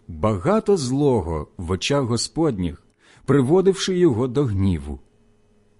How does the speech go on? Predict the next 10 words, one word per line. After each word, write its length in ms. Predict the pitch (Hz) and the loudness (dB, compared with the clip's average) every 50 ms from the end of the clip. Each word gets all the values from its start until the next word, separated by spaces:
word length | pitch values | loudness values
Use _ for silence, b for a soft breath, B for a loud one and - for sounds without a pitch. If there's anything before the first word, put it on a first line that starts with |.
| _ b b b b b b b b b b _ | _ b b b b b b b b b b _
Поставив 640 | - 131 131 - - - 170 175 175 175 175 175 | 2 2 2 2 2 2 2 2 4 2 0 0
подобу 520 | - - 147 135 131 170 185 185 170 185 190 | 0 0 0 2 4 4 2 4 4 4 2
витисаного 880 | 131 101 113 147 160 - 180 170 - - 180 180 180 165 165 190 185 - - | 4 2 2 2 2 2 0 0 0 0 -2 0 0 0 0 0 0 0 -2
ідола, 560 | 160 143 131 117 120 110 107 104 101 101 - | -2 0 0 0 0 0 0 -2 -4 -4 -6
що 260 | - - - - 113 | -8 -8 -2 0 2
його 240 | 113 120 107 120 151 | 2 4 2 2 0
зробив 580 | 131 123 127 123 113 262 185 202 185 123 90 - - _ | 0 0 0 0 2 2 4 4 2 2 -2 -6 -14 _
в 120 | 101 82 78 | -14 -12 -2
домі 300 | 78 127 151 175 180 180 | 2 2 2 4 2 0
Божому, 640 | 160 160 202 196 156 92 95 87 80 76 73 73 | 0 0 0 0 0 0 -2 -4 -4 -4 -6 -8